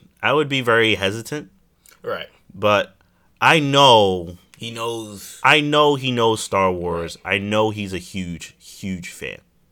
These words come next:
Speaker 1: You can s-, plainly see that in every time
Speaker 2: His,
Speaker 1: he
Speaker 2: and,
Speaker 1: describes Star
Speaker 2: yeah.
Speaker 1: Wars.
Speaker 2: And his imprint i-, in the entire Star Wars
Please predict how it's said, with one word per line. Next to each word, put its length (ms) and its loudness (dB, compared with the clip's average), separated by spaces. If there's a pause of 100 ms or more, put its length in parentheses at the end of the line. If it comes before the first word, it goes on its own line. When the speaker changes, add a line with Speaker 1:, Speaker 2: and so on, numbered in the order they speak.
(460)
Speaker 1:
You 120 -6
can 140 -6
s-, 180 -6
plainly 520 -2
see 220 -8
that 200 -4
in 100 -8
every 180 -6
time 100 -4
Speaker 2:
His, 80 -4
Speaker 1:
he 80 -6
Speaker 2:
and, 80 -2
Speaker 1:
describes 420 -6
Star 180 -8
Speaker 2:
yeah. 60 -10
Speaker 1:
Wars. 220 -18
Speaker 2:
And 260 -12
his 520 -8 (100)
imprint 480 -12 (1300)
i-, 80 -20 (520)
in 180 -8
the 200 -6
entire 460 -4
Star 340 -2
Wars 580 -10